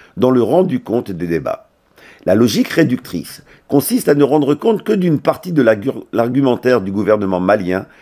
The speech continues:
rendant ainsi l'exigence de retrait malienne incompréhensible. Loin d'être une position dogmatique, d'opposition par principe à l'onu, le gouvernement malien a commencé par plaider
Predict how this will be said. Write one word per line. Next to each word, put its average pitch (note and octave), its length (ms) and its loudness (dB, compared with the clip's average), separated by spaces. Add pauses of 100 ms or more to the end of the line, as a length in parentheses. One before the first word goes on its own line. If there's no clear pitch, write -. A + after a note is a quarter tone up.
(240)
rendant F#3 400 2
ainsi B2 260 -4
l'exigence C#3 640 0
de G2+ 80 -4
retrait A2 360 0
malienne A2 480 0 (100)
incompréhensible. - 1000 -6 (1080)
Loin G#3 440 4
d'être D3+ 280 0
une C3+ 100 -2
position D3 640 -2
dogmatique, G2 800 -2 (300)
d'opposition C#3 640 0
par - 220 -4
principe F3 440 -4
à A#2 80 4
l'onu, A2 400 0 (360)
le G#2 140 -2
gouvernement D3+ 460 2
malien E3 500 0
a B2 120 -2
commencé D3 420 -2
par - 220 -6
plaider C3+ 520 0